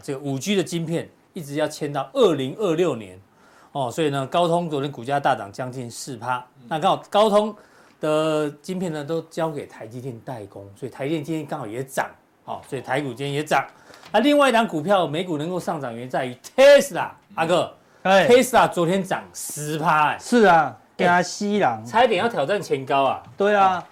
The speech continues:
Speaker 2: 它现在不叫电动车了，叫A I车，好不好？
Speaker 1: 哎，真的，大摩，大摩看法跟你一样。
Speaker 2: 啊，真的哈，对。
Speaker 1: <laughs> 他把特斯拉的目标调高到四百美元哦。
Speaker 2: 嗯。
Speaker 1: 为什么？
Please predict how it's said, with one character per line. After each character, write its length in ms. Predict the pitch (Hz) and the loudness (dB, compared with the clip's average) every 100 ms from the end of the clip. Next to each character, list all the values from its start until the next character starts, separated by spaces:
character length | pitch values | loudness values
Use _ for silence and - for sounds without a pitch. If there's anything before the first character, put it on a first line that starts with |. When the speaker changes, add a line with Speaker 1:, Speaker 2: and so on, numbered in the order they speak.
| - - | -10 0
Speaker 2:
它 80 | 233 | 4
现 140 | 262 | 4
在 60 | - | 4
不 80 | |
叫 220 | 185 247 220 | 4 4 6
电 220 | 233 208 | 4 4
动 160 | 208 175 | 2 0
车 200 | 175 165 | -2 -2
了， 160 | 143 - _ _ _ _ | -6 -12 _ _ _ _
叫 160 | 190 175 | -6 -4
A 220 | 170 175 | 0 4
I 200 | 170 165 165 | 4 4 0
车， 300 | 151 143 143 - | -6 -10 -12 -12
好 80 | 135 | -4
不 60 | |
好？ 60 | 139 | 0
Speaker 1:
哎， 40 | |
真 80 | 220 | 2
的， 240 | 196 139 113 | 2 2 2
大 240 | - 202 | 6 6
摩， 260 | 165 151 180 | 6 0 2
大 220 | 247 202 | 4 6
摩 160 | 185 | 6
看 160 | 185 202 | 4 4
法 100 | 147 | 2
跟 200 | 135 160 | -2 -4
你 80 | 123 | -4
一 40 | 107 | -4
样。 100 | 143 | 2
Speaker 2:
啊， 20 | |
真 160 | 185 180 | 4 4
的 120 | 156 | 2
哈， 160 | 151 | 0
对。 440 | 135 190 175 151 120 - | 2 4 4 4 -4 -8
Speaker 1:
<laughs> 40 | - - - - | -20 -20 -10 2
他 120 | 233 | 4
把 180 | 220 156 | 4 2
特 280 | - 247 214 | 2 4 4
斯 80 | 220 | 6
拉 160 | 214 | 6
的 40 | 202 | 6
目 160 | 202 | 0
标 320 | 180 175 180 - - | 0 0 -2 -8 -10
调 180 | 147 170 | -6 -2
高 200 | 185 185 | 0 2
到 160 | 185 | 0
四 260 | 156 - 254 | -2 -6 -4
百 220 | 170 165 | 0 0
美 220 | 180 131 | 0 -6
元 200 | 110 113 | -8 -10
哦。 80 | 113 - - | -12 -12 -6
Speaker 2:
嗯。 420 | 190 175 143 113 107 | -4 -4 -6 -8 -8
Speaker 1:
为 120 | - 147 | -6 -6
什 100 | |
么？ 100 | 127 | -10